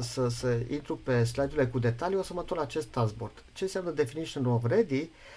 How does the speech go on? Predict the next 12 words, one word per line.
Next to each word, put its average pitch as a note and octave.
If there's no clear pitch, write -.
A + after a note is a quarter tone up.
Este D#3+
o C#3+
regulă E3
care D3
trebuie E3
să -
fie D3
respectată C3
pentru D3
ca C3
un D#3+
livrabil E3+